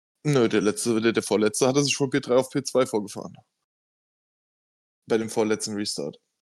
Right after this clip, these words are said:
Und dann, äh, kam der letzte Restart und da ist, äh, Al-, äh, Allmendinger ihm weg und er musste sich dann, äh, Byron noch geschlagen geben. Und ich weiß, alle Kyle Busch-Fans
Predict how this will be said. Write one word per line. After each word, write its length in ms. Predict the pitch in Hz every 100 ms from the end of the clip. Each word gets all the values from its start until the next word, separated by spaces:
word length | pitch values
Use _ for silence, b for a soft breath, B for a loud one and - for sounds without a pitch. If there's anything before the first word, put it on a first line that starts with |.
| _
Und 200 | 143 127
dann, 260 | 110 110 120
äh, 220 | 120 127
kam 180 | 127 127
der 80 | 117
letzte 320 | 120 - 143
Restart 480 | 151 151 165 156 156
und 160 | 131
da 320 | 123 127 127 131
ist, 300 | 113 - 92
äh, 400 | 110 113 113 110
Al-, 300 | - 127 107
äh, 100 | 120
Allmendinger 580 | - 120 127 123 131 120
ihm 160 | 113 113
weg 240 | 139 -
und 140 | 135 127
er 80 |
musste 260 | 127 131 127
sich 180 | 127 -
dann, 220 | 127 123
äh, 160 | 120 117
Byron 320 | 120 123 127
noch 160 | 117 -
geschlagen 380 | - 110 107
geben. 320 | 92 78 104 - _ b _ _ _ _ _ _ _ -
Und 160 | 123 120
ich 120 | 127
weiß, 200 | 131 -
alle 320 | 135 165 156
Kyle 220 | - 139
Busch-Fans 840 | 135 151 - 123 131 135 - -